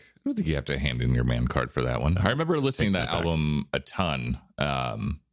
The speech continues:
Speaker 1: my dad would always, uh, play it in the car ride home. And I remember, like, yeah, every single song was actually,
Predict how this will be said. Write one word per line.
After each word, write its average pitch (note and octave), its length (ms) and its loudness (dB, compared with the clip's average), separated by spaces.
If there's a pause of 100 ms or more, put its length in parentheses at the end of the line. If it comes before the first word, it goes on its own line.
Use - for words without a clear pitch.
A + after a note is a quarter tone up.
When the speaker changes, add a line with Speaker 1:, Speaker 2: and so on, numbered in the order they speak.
(160)
Speaker 1:
my D2+ 80 2
dad C#2 280 -2
would C2 140 -4
always, B1+ 400 -6
uh, A#1 220 -8 (680)
play G2 220 0
it - 60 -6
in D#2 60 0
the D#2 80 4
car D#2 260 0
ride C#2 200 0
home. D2+ 240 2
And C2 80 2
I C#2+ 40 2
remember, A2 360 2
like, C#2+ 180 -2
yeah, F#2+ 220 0
every F#2 240 0
single D2+ 300 0
song E2 320 0
was B1+ 160 0
actually, C2 540 -4